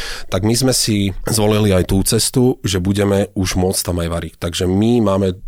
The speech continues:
kuchyňu, len si pamätám na to obdobie, keď nám to schváľovala hygiena, že pozerali do ta-, do tých tabuliek, že vlastne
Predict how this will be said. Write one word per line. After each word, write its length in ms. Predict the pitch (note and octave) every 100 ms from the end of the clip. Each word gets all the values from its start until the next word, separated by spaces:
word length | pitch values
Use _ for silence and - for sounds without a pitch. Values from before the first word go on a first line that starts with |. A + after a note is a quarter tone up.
| -
kuchyňu, 640 | - G2+ - F2+ G2+ D3+ - - - - - - -
len 240 | G#2+ G#2+ A2
si 160 | -
pamätám 320 | A#2 C3 B2 A#2
na 80 |
to 240 | A2+ A2 F#2
obdobie, 240 | G#2+ A2+
keď 180 | A#2+ G#2+ G#2
nám 160 | G#2 G#2
to 80 | G#2
schváľovala 640 | - G#2 A2+ A#2 A2+ G#2+
hygiena, 560 | F2 F#2+ G2+ G#2 A2 G#2
že 80 | G2
pozerali 400 | G2+ A2+ A2 G#2+
do 160 | G2+
ta-, 160 | - G#2+
do 160 | G#2
tých 160 | A2+ A2
tabuliek, 640 | - G2 F#2+ G#2 G#2+ G#2+
že 160 | G#2 F#2+
vlastne 480 | G2+ F#2+ - G2+